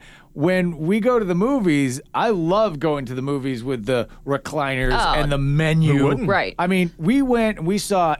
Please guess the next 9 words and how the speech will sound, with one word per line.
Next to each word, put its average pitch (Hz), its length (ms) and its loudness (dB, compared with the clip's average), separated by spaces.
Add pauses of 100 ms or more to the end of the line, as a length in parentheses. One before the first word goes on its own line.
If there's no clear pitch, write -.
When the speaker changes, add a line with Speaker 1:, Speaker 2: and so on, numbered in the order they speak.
Speaker 1:
Endgame, 143 720 0 (360)
all 127 80 -2
right, 143 300 0 (220)
at, 143 280 -4
uh, 139 420 0 (180)
at 135 160 -8
the 143 120 -2
big 151 240 -2
movie 147 400 0